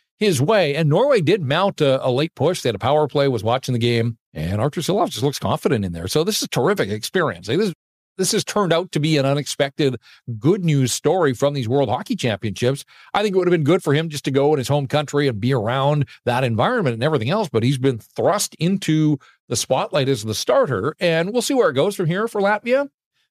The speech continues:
But it kind of feels like there has been a changing of the guard in goal,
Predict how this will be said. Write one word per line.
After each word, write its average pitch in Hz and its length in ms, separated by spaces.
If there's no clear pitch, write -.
But 143 360
it 147 80
kind 156 160
of 135 80
feels 147 240
like 131 180
there 139 160
has 131 180
been 143 380
a 131 80
changing 139 400
of 147 40
the 139 60
guard 123 300
in 123 140
goal, 127 480